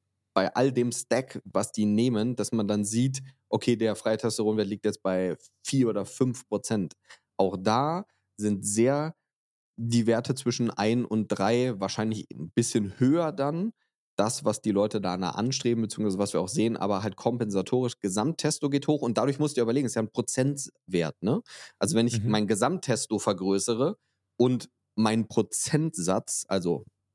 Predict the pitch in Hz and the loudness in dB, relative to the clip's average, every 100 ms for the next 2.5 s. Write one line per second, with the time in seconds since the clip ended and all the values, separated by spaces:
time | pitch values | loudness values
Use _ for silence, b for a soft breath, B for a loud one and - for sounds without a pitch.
0 | _ - - 104 - - - 123 135 110 | _ -4 0 0 0 -2 0 0 0 0
1 | 101 95 117 127 123 107 120 127 131 B | 0 0 -2 0 -2 0 0 0 -2 B
2 | - 101 104 101 | -2 0 0 -4